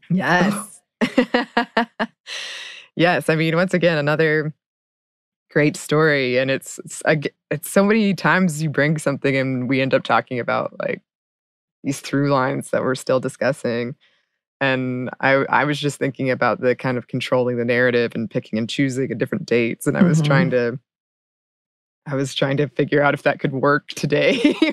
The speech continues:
Speaker 1: <laughs> with, with our technology. But yeah, kind of the, the right to a private life idea. Uh, yeah, I think we should, we should come back and revisit that, uh, 'cause
Speaker 2: Yeah,
Speaker 1: I got, I feel like
Speaker 2: probably
Speaker 1: we all
Speaker 2: so.
Speaker 1: have a lot of thoughts about it.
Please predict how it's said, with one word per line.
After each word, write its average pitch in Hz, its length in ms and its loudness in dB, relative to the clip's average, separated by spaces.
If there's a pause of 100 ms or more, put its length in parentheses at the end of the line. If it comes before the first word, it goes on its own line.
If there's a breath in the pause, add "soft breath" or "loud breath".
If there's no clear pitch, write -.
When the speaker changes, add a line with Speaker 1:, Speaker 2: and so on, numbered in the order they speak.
(100)
Speaker 1:
<laughs> - 0 -
with, - 1120 -6 (160)
with 156 220 2
our 139 140 4
technology. 151 800 0
But 135 320 0 (680)
yeah, 151 160 2
kind 156 220 0
of 156 120 -2
the, 135 360 2
the 135 140 2
right 123 320 0
to 131 140 0
a 123 60 0
private 117 460 -2
life - 460 -6
idea. 127 760 -2 (1500)
Uh, 110 420 0 (320 loud breath)
yeah, 139 220 0 (120)
I 175 100 2
think 262 180 0
we 427 80 2
should, 175 300 2
we 156 80 2
should 233 180 -2
come 190 180 2
back 160 200 0
and 131 80 -2
revisit 131 420 -2
that, 123 320 0 (180)
uh, - 60 -2
'cause 214 80 6
Speaker 2:
Yeah, 220 160 4
Speaker 1:
I 185 80 4
got, 208 260 2
I 196 60 2
feel 226 80 2
like 220 60 4 (180)
Speaker 2:
probably 196 80 0
Speaker 1:
we - 20 2
all 165 120 4
Speaker 2:
so. 170 60 4
Speaker 1:
have 156 120 2
a - 40 2
lot 147 140 2
of 143 120 0
thoughts 131 260 0
about 98 320 0
it. 80 240 -2